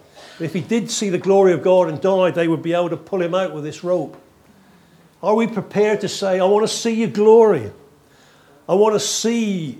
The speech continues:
the glory of God. I want to see God face to face, even if I've got to die"? To look into his face, to fix our focus on Jesus. In Hebrews eleven and verse twenty-seven, we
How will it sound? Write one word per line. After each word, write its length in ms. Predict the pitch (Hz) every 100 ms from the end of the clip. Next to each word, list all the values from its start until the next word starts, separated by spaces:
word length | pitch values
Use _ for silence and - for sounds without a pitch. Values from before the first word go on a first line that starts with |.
| - -
the 60 |
glory 520 | 110 139 185 208 190
of 120 | 170 170
God. 260 | 180 170
I 40 | 156
want 160 | 180
to 80 | -
see 160 | 196 165
God 280 | 180 175
face 300 | 175 175 165
to 100 | 170
face, 220 | 160 151 143
even 320 | 185 196 180
if 120 | 175
I've 160 | 165 151
got 120 | 175
to 100 | 170
die"? 380 | 160 160 160 123 - _ _ _ _ _ _ _ _ _ _ _ _
To 100 | -
look 340 | 139 160 185 185
into 220 | 151 156
his 160 | 160 -
face, 380 | 175 156 139
to 80 | -
fix 420 | - - 185 -
our 140 | 151 139
focus 640 | - 165 156 127 - - _ - - - -
on 160 | 143 139
Jesus. 600 | 165 160 123 113 - - _ _ _ _ _ _ _ _ _ _ _ _ _ _ - _ 143
In 80 | 135
Hebrews 460 | 170 156 160 135
eleven 340 | 147 160 151 151
and 100 | 123
verse 220 | 156 151
twenty-seven, 760 | - 156 147 - 160 139 131
we 280 | 127 127